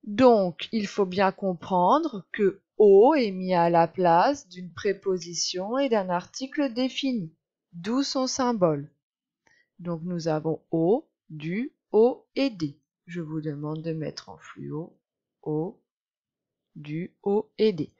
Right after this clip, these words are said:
De bien mettre le symbole ici et de colorier en bleu.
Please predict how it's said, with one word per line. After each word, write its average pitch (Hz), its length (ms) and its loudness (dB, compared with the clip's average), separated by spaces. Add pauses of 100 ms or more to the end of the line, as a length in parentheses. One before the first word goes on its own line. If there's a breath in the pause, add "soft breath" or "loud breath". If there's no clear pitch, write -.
(200)
De 175 140 -4
bien 170 240 -2
mettre 160 260 -2
le 156 60 -2
symbole 156 480 -2
ici 214 320 -2 (1800 loud breath)
et 165 100 -10
de 151 160 -10
colorier 175 840 -2 (1500)
en 381 200 0
bleu. 160 360 -4